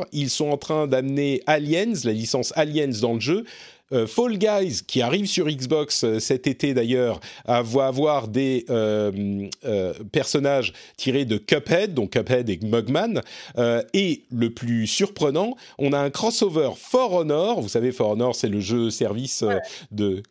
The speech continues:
Speaker 1: conquête, je suis sûr que les gens connaissent, de, d'Ubisoft, enfin de conquête, de combat, de siège, euh, médiéval. Euh, qui aura un, un caméo, enfin une sorte de crossover avec Shovel Knight,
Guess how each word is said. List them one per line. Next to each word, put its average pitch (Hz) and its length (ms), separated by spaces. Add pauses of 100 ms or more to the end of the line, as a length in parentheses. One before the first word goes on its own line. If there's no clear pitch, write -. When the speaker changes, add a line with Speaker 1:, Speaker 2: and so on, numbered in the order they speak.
(120)
Speaker 1:
conquête, 139 580
je 101 40
suis 107 160
sûr 117 100
que 120 120
les 110 60
gens 107 120
connaissent, 120 300
de, 110 100
d'Ubisoft, 117 540 (160)
enfin 123 100
de 117 80
conquête, 113 380
de 104 80
combat, 127 420
de 107 120
siège, 151 500 (260)
euh, 113 160
médiéval. 117 600 (420)
Euh, 110 680 (760)
qui 170 160
aura 170 400
un, 143 240
un 123 480 (220)
caméo, 175 540
enfin 127 200
une 117 120
sorte 143 300
de 120 100
crossover 139 600
avec 120 240
Shovel 185 460
Knight, 165 380